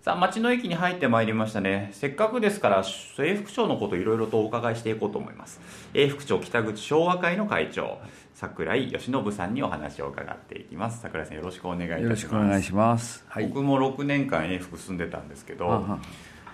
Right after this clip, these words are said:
Speaker 1: あの、久しぶりに、やっぱこう、永福の商店街をブラブラと歩いてて思ったのは、
Speaker 2: はい。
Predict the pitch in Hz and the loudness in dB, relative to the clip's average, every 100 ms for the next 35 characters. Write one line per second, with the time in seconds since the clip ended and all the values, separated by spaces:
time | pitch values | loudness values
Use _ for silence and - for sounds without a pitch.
0 | - - 92 87 80 80 78 151 151 151 | -18 -8 -6 -6 -6 -8 -2 -2 0 -2
1 | 143 139 139 135 131 120 - - - - | 2 4 4 4 4 2 -2 -8 -12 -12
2 | 104 113 113 92 87 85 85 104 113 110 | -2 -2 2 2 2 2 0 0 0 -2
3 | 95 85 - 104 104 104 87 76 101 101 | -6 -4 0 0 0 0 0 0 0 0
4 | 87 78 76 76 90 92 82 80 90 101 | -2 -6 -6 -4 -4 -4 -6 -6 -6 -6
5 | 85 76 76 82 73 90 | -6 -6 -4 -4 -4 -6